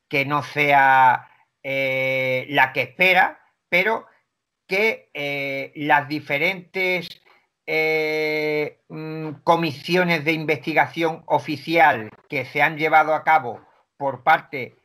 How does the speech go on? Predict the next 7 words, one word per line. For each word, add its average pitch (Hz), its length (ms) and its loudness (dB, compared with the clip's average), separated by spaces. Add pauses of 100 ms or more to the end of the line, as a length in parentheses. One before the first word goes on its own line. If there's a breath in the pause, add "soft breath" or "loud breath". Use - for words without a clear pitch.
(160)
de, 123 1160 -6
mm, 120 640 -8
varios 156 720 2 (160)
gobiernos 143 720 -4
del, 113 540 -8
del 123 280 -8
planeta 151 640 0